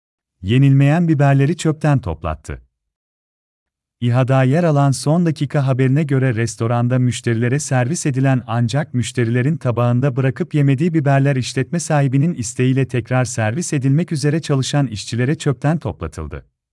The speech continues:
"Niye çöpe atalım, yıkayıp koyacağız?" Olaya ilişkin çekilen görüntülerde işletme sahibi tarafından çalışanların hem azarlandığı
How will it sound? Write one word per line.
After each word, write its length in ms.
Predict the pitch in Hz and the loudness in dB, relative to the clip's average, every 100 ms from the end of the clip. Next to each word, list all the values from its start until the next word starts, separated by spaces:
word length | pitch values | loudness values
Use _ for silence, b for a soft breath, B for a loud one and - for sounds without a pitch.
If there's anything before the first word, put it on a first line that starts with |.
| _ _ _ _ _ _ _ _ _ _ | _ _ _ _ _ _ _ _ _ _
"Niye 280 | 107 143 170 | -2 0 2
çöpe 300 | - 143 170 | 0 0 0
atalım, 380 | 147 147 160 175 | 0 0 2 2
yıkayıp 420 | 156 151 156 156 | 0 0 0 -2
koyacağız?" 680 | 90 80 78 73 69 - - _ _ _ _ _ _ _ _ _ _ _ _ - | -4 -4 -6 -10 -10 -16 -20 _ _ _ _ _ _ _ _ _ _ _ _ -2
Olaya 340 | 127 147 180 | 2 2 2
ilişkin 460 | 170 143 - 151 143 | 2 0 0 0 0
çekilen 500 | 135 - 135 165 160 | -2 -2 0 0 2
görüntülerde 720 | 151 143 127 135 131 127 143 | 2 2 0 0 0 0 -4
işletme 440 | 117 - 127 170 | -6 -4 -4 -4
sahibi 440 | 180 156 143 143 - | -4 -2 0 0 -2
tarafından 560 | 160 143 139 139 147 | -2 -2 0 2 0
çalışanların 840 | 143 139 127 139 127 110 110 123 123 | 0 -2 -2 -2 0 0 -2 -4 -4
hem 180 | 165 175 | -2 0
azarlandığı 840 | 156 131 123 95 76 71 117 131 | 0 0 0 -2 -6 -6 -6 -8